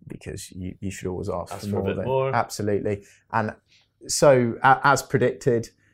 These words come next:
Speaker 1: you know, in the, the early meetings, they took a floor off immediately. It's just pretty standard.
Speaker 2: Yes.
Speaker 1: Um,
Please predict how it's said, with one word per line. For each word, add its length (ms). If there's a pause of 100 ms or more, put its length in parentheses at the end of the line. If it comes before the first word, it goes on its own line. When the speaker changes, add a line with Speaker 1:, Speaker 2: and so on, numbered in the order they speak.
(180)
Speaker 1:
you 80
know, 140
in 140
the, 160
the 140
early 180
meetings, 420
they 100
took 220
a 40
floor 340
off 160
immediately. 720
It's 120
just 540 (260)
pretty 200
standard. 500
Speaker 2:
Yes. 320 (280)
Speaker 1:
Um, 520